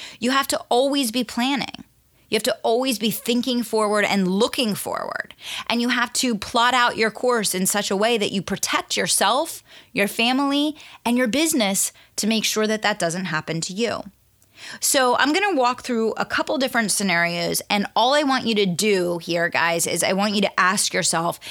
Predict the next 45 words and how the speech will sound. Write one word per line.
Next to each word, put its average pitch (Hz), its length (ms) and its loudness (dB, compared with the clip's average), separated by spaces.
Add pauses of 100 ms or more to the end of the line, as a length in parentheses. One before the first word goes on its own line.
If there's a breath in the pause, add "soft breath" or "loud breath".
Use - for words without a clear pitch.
(240 loud breath)
if 190 140 0
you've 196 320 0
ever 196 240 2
thought 220 360 0
these 208 240 -2
thoughts 185 420 0
or 170 140 2
been 202 260 2
in 208 140 2
this 185 140 2
scenario. 170 680 -2 (380)
Okay. 165 420 -4 (320 loud breath)
So 240 320 2
one 277 400 2
of 247 60 0
them 202 180 2
that 180 140 2
I 202 200 2
see 202 280 0
a 175 100 -2
lot 175 400 2
that 175 140 -2
gets 170 180 0
people 175 300 -4
into 170 160 0
big 160 240 -2
trouble 165 320 0
is 160 380 -2 (200 loud breath)
you 214 140 0
can't 320 340 0
believe 254 360 0
how 226 120 0
much 202 280 0 (200)
business 190 400 0
you're 190 80 0
getting 175 260 0
from 175 220 -4
referrals. 170 720 0 (240 loud breath)
So 208 240 2
you're 190 180 2
so 285 320 2
busy 233 300 2
servicing 208 540 0
those 175 200 -2
customers 175 760 -2